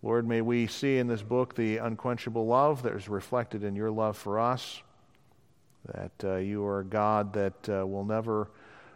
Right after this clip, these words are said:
once we're in your family, allow us to be separated away because of your great love for us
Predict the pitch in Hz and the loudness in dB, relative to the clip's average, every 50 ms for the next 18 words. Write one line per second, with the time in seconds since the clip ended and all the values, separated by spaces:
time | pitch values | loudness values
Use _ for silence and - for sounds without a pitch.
0 | - - - - 110 104 - - 113 107 101 - - 127 120 120 113 110 104 - | -20 -16 -10 -8 -8 -8 -6 -6 -4 -4 -4 -2 -2 -2 -2 0 -2 -2 -2 -2
1 | 127 120 117 117 113 110 107 104 101 101 101 110 110 110 110 107 104 - - - | -2 0 0 0 0 0 0 0 0 0 2 2 2 4 4 2 0 -2 -4 -8
2 | 107 95 107 95 - - 127 120 - - 113 104 104 107 107 107 104 98 92 98 | -6 -6 -6 -6 -4 -2 -4 -4 -2 -2 -4 -2 0 0 0 0 -2 -2 -2 -2
3 | 95 98 104 110 110 107 101 92 87 87 - - - _ _ _ _ _ _ _ | -4 -2 -2 0 0 0 0 -2 -4 -8 -14 -20 -20 _ _ _ _ _ _ _
4 | _ _ - - 101 - - 104 98 98 98 90 98 95 92 92 101 101 95 98 | _ _ -12 -12 -8 -6 -4 -4 -4 -4 -6 -4 -4 -6 -4 -4 -2 -2 -2 -4
5 | - 107 104 107 107 110 104 - - 107 98 95 92 87 87 - - - - - | -4 -2 0 0 0 0 -2 -6 -6 -4 -2 -2 -2 -4 -6 -8 -10 -12 -14 -14